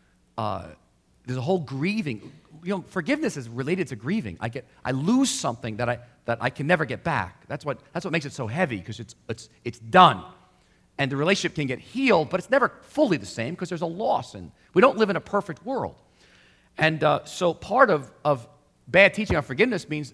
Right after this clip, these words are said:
is that, no, I, grieving is important. I, I must give range,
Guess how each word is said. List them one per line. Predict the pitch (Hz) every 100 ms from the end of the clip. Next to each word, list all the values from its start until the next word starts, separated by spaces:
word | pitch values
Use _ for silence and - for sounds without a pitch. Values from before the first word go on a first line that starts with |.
| _
is | 98 - 147 131
that, | 139
no, | 196 170
I, | 127 147
grieving | 110 143 214 196 160
is | 135
important. | 131 - 190 127 95
I, | 123 135
I | 123
must | 156 190 -
give | 175 156
range, | 135 165 185 160 147 147 -